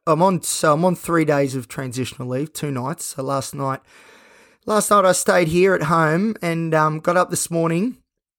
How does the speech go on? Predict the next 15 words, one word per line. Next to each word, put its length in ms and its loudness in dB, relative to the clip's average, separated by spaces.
The 100 0
first 360 2
problem 380 0
was 180 4
I 80 4
got 220 4
up 220 2
at 160 -4
quarter 200 0
past 360 0
nine 480 0
instead 360 -4
of 120 -6
seven 340 -4
fifty-five. 920 -2